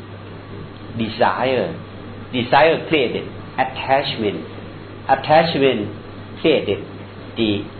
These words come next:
negative action. So how can we solve such a habit? We feel the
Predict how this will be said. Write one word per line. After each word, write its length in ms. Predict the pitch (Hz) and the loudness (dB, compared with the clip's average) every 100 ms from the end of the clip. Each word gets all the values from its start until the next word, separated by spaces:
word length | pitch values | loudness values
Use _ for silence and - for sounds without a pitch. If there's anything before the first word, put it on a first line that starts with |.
| - | -2
negative 520 | 131 - 147 104 98 127 | 0 2 0 0 -2 0
action. 520 | 156 - 113 82 - - - - - - - - - - - - - - - - - | 0 0 0 -2 -6 -12 -16 -16 -16 -16 -16 -16 -16 -16 -16 -16 -16 -14 -14 -14 -4
So 280 | 127 117 113 110 - - - | 2 4 4 0 -12 -12 -4
how 140 | 165 196 | 2 2
can 180 | 190 151 | 4 2
we 440 | 143 139 135 131 - - - - - - - - | 4 2 4 4 2 -8 -14 -14 -14 -14 -12 2
solve 280 | 135 131 127 - | 4 6 4 2
such 180 | 147 | 2
a 80 | 131 | 2
habit? 400 | 131 139 139 101 - - - | 4 2 2 -4 -4 -12 -4
We 160 | 120 117 | -2 2
feel 200 | 110 107 | 0 2
the 180 | 107 | -4